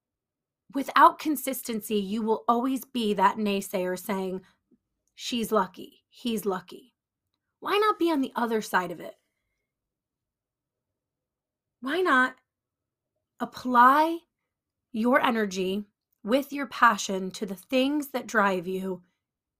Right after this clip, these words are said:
stay consistent, and earn your success? Why not dream bigger? And why not fail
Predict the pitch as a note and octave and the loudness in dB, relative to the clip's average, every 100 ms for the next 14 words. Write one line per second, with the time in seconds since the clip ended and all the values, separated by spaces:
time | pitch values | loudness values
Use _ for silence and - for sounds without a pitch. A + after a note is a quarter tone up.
0 | _ _ - - C4+ C#4 - C#4+ B3+ A3 | _ _ -16 -4 0 0 -2 -6 -4 -4
1 | G#3 - F#3+ - _ _ _ _ _ _ | -6 -6 -8 -8 _ _ _ _ _ _
2 | _ _ _ _ _ _ _ _ - B3 | _ _ _ _ _ _ _ _ -10 -10
3 | - - C4+ C#4 A3 F3+ F#3+ _ G#3 G3+ | -10 -2 2 4 4 0 -8 _ -6 -6
4 | - F#3 - - - - - _ _ _ | -8 -12 -14 -16 -18 -20 -20 _ _ _
5 | _ _ _ _ _ _ _ _ _ _ | _ _ _ _ _ _ _ _ _ _
6 | A3+ D4+ G#4 F4 G#4 - - B3+ A3+ G3+ | -2 4 8 8 8 4 0 2 2 0
7 | G3 F3 - - _ _ _ _ _ _ | -2 -4 -10 -16 _ _ _ _ _ _
8 | _ _ D4+ E4 G#4 G#4+ G4+ - - F#4 | _ _ -4 -2 0 0 0 -6 0 4
9 | G4+ F4+ A#3 G#3+ | 6 6 4 2